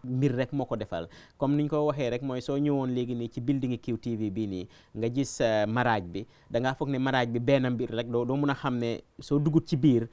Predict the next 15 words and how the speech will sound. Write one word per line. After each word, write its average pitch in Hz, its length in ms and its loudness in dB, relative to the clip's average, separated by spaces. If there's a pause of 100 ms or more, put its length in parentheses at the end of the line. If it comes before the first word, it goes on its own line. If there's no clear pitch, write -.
(280)
doo 127 140 4
mun 147 180 4
a 143 40 0
xam 135 260 -2
ne, 120 80 0
wala 123 200 2
soo 156 160 0
fa, 160 200 0
soo 160 160 -2
fa 165 100 -4
nekkutoon 147 460 -4
time 123 240 -2
buñ 127 100 -2
ko 135 140 -2
liggéey, 107 340 -4